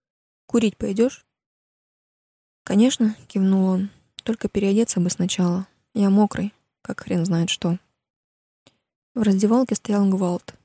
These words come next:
переодевалась вечерняя смена. Рядом ребята обсуждали подробности вчерашней игры.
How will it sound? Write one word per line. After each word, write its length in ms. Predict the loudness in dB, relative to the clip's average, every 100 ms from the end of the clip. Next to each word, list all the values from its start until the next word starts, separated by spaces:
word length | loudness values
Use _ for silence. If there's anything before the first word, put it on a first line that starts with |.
| _
переодевалась 600 | -2 0 0 0 0 -2
вечерняя 420 | -4 -2 0 0
смена. 400 | 0 0 0 0 -4 _ _ _ _ _ _ _ _ _
Рядом 220 | 4 4
ребята 400 | 4 2 2 0
обсуждали 480 | -4 -4 -2 0 0
подробности 580 | -2 0 2 0 -2 -8
вчерашней 560 | -6 -4 -4 -2 0
игры. 300 | 0 2 0